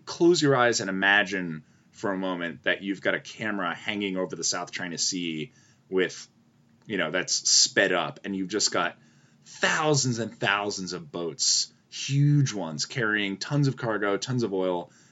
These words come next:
going through every day. And having control over this area can be very powerful, right? The,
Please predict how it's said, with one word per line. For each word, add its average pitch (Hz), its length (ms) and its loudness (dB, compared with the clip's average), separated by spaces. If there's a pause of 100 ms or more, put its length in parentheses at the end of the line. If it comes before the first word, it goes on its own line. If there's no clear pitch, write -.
(100)
going 110 260 0
through 101 220 -2
every 85 240 -4
day. 85 420 2 (760)
And 98 360 2 (120)
having 135 760 -2 (400)
control 220 420 2
over 143 140 2
this 101 160 -2
area 92 280 2
can 117 200 -4
be 117 80 0
very 92 280 -2
powerful, 117 720 -4
right? 98 280 -2
The, 92 380 0